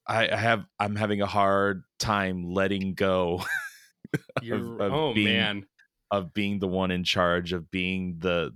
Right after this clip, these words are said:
Speaker 1: the one that's looked to as, as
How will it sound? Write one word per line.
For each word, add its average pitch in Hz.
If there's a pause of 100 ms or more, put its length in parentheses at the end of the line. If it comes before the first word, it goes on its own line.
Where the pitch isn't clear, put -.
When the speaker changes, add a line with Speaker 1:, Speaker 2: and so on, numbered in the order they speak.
Speaker 1:
the 95
one 90
that's 82 (100)
looked 90
to 78 (380)
as, 85 (340)
as 85